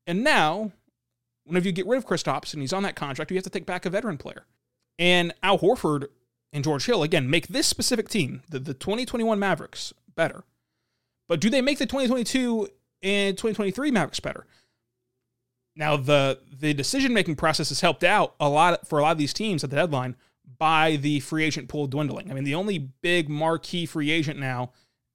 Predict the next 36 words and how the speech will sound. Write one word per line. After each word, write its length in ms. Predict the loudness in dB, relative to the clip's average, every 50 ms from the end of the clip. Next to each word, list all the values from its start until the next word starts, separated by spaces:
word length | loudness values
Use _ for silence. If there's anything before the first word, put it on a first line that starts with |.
| -4
is 380 | 0 0 2 2 0 -2 -4 -6
Kawhi. 520 | -4 -4 -2 0 0 0 -2 -4 -8 -10
I 40 | -10
mean, 120 | -8 -6 -6
at, 140 | -6 -2 -2
at 140 | -2 0 2
one 180 | 2 2 2
time, 220 | 2 0 -2 0 -2
it 40 |
was 120 | -2 -2 -2
almost 240 | -4 -6 -6 -6 -4
everyone 240 | -2 -2 -2 -2 -2
in 40 | -2
the 60 | 0
N 80 | 0 0
B 160 | 0 2 0
A 180 | 0 0 -4 -8
was 120 | -8 -8 -6
gonna 140 | -4 -4 -4
be 200 | -2 0 0 0
a, 180 | 0 -2 -4 -6 _ _ _ _
a 120 | -6 -6 -6
free 280 | -4 -2 0 2 4
agent, 260 | 4 2 2 0 -4 -4
and 80 | -6
we 60 | -4
talked 180 | -2 -2 -2 0
about 100 | -2 -4
the 80 | -4 -2
summer 380 | 0 0 2 2 2 0 -2 -4 -10 -20 _ _ 0
of 220 | 2 4 4 2
twenty 320 | 0 -2 0 2 2 2 2
twenty-one 520 | 0 0 0 0 2 2 2 2 2 2
and 100 | 0 0
how 160 | -2 -2 -2
amazing 560 | -2 -2 -2 -2 0 -2 -2 -2 -4 -4 -6